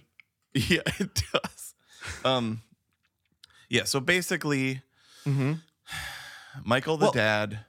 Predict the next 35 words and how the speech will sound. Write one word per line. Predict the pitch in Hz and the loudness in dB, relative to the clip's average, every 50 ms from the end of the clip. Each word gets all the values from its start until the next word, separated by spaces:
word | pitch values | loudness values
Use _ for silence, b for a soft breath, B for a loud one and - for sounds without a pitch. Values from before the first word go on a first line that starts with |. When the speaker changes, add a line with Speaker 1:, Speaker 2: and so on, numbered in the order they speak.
| _ _ _ _ | _ _ _ _
Speaker 2:
well, | 170 190 208 | 2 2 4
how | 202 240 247 | 4 4 4
about | - - 123 | 4 4 4
Speaker 1:
we're | - 127 - - | 4 4 2 0
Speaker 2:
we, | 190 - | 2 4
I | 208 202 | 4 4
mean, | 220 220 208 - | 4 2 4 6
I, | - 196 190 - | 6 6 6 6
I | 185 | 6
Speaker 1:
Oh. | - 127 | 6 6
Speaker 2:
like | 127 330 339 - | 4 2 2 0
this, | 254 226 - - | 0 0 0 -2
this | - - 156 160 - | 0 2 2 2 2
title | - - - 233 214 185 165 139 | 0 0 2 2 4 4 4 4
thing, | 131 - - 113 87 107 117 120 | 2 2 -2 -2 -2 -2 -2 0
right, | 127 127 139 175 170 | 2 2 2 2 0
that | 170 - 135 | 0 0 2
you're | 151 160 | 0 0
saying. | - - - 170 170 180 170 | 2 4 4 4 4 2 0
Speaker 1:
Oh, | 107 | -2
okay. | 101 98 B B B B | -4 -4 B B B B
Speaker 2:
So | - - 165 156 - 143 | 0 4 4 6 6 4
Speaker 1:
Yep. | 131 B B B B B | 2 B B B B B
Speaker 2:
we | - 143 175 | 2 2 4
could, | - 240 - - | 4 4 2 4
we | 151 180 170 | 2 2 2
could | - 175 - | 2 0 2
take | - 220 214 - - | 2 2 0 2 -2
the | - - | -4 -2
title | - - 160 156 147 143 | 0 2 2 2 4 2
and | 139 135 139 | 2 0 0
parse | - - 147 147 147 - 139 | 4 4 4 4 4 2 2
it | 127 | 2
out | 120 127 120 - | 2 2 2 0
and, | 139 127 117 | -2 -2 -4